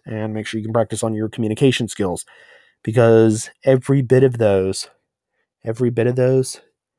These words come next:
is key and crucial in a restaurant business. Um, just understand that much. Um, next thing, ne-, next thing, um, I don't,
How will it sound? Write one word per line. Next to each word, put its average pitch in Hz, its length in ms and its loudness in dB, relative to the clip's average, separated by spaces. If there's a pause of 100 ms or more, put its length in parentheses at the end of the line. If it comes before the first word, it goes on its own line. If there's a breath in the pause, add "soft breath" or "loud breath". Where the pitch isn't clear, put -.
(280)
is 117 320 -6
key 123 640 -2
and 113 160 -6
crucial 107 600 -6 (260)
in 113 60 -10
a 104 60 -8
restaurant 90 480 -6
business. - 520 -14
Um, 95 460 -10 (760)
just - 220 -4
understand 120 420 -4
that 82 140 -12
much. - 460 -10 (340 loud breath)
Um, 110 480 -6 (2250 loud breath)
next 123 320 -2
thing, 131 340 0 (460 loud breath)
ne-, 120 140 0
next 151 300 -2
thing, 82 300 -14
um, 107 560 0 (3000 loud breath)
I 117 400 2
don't, 131 480 -2